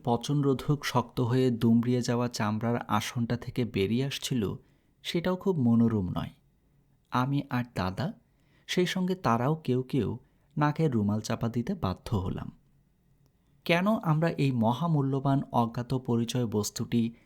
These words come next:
পাকিস্তান থেকে ভারতে চালান করছিলাম, দাদা এর কোনো সদুত্তর দিতে পারেনি। আমরা ক্ষীণ কণ্ঠে দু একবার বোঝানোর চেষ্টা করেছিলাম,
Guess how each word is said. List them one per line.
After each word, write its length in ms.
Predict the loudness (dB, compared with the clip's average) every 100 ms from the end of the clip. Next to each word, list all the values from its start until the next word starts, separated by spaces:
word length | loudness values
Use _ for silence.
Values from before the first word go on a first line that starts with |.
| _ 0
পাকিস্তান 600 | 0 2 -4 -2 -2 -2
থেকে 300 | -2 0 0
ভারতে 540 | 0 -2 -2 -2 -4
চালান 380 | -4 -2 0 -2
করছিলাম, 680 | -2 -4 -2 -2 0 -2 -4 _ _ _ -4
দাদা 320 | 2 2 4 0
এর 280 | 2 0
কোনো 240 | 0 0 0
সদুত্তর 580 | 0 -2 -2 -4 -2 -2
দিতে 280 | -2 -2
পারেনি। 400 | -2 -2 -4 -8 -14 _ _ _ _ _ _ _ _ _ _ _ _ _ _ 2
আমরা 280 | 4 4 0
ক্ষীণ 420 | -2 2 4 4
কণ্ঠে 520 | 2 2 0 -2 -2
দু 160 | 2 4
একবার 320 | 4 2 0
বোঝানোর 420 | 0 -2 0 -2
চেষ্টা 360 | 0 -4 -2 -4
করেছিলাম, 760 | -2 -2 -2 -4 -4 -4 -6